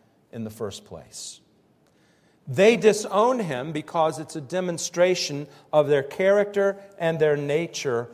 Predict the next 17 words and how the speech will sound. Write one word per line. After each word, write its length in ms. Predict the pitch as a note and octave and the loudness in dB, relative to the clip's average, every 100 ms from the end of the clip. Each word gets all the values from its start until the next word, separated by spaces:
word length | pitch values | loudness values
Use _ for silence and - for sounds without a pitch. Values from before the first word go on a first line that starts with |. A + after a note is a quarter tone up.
| - - | -16 -2
all 280 | C3 B2+ B2+ | 0 2 2
along. 500 | B2 B2 A2 D#2 - - _ _ _ _ _ _ _ - | 0 -2 -4 -8 -14 -20 _ _ _ _ _ _ _ -8
And 140 | C#3+ | -2
I 60 | E3+ | 0
have 280 | E3+ D3+ C#3 | 0 -2 -4
biblical 520 | G3 F#3+ - D#3 C3 | -4 -4 -2 0 0
authority 560 | - - D3+ C3+ G#2+ G#2 | -2 0 2 0 -2 -8
for 180 | A#2+ | -8
this 240 | G#2+ G2+ A#2 | -8 -6 -6
idea. 480 | G2+ F#2+ F#2 D2 - _ _ _ _ _ _ _ _ _ _ _ - | -8 -8 -14 -16 -20 _ _ _ _ _ _ _ _ _ _ _ -8
In 80 | E3 | 0
First 320 | A3+ A#3 A#3+ | 4 4 4
John 260 | A3 G#3+ | 2 2
chapter 440 | G3 G#3 F#3 F#3 D3 | 2 6 6 4 -10
two, 420 | - G#3 E3+ F2 - - _ _ _ _ _ _ _ _ _ _ _ - | -6 -4 -4 -4 -14 -20 _ _ _ _ _ _ _ _ _ _ _ -4
verse 280 | E3+ E3+ E3+ | -2 -2 -2
nineteen, 680 | E3 D#3+ D#3+ F3 C3 E2+ | -4 -4 -8 -8 -8 -10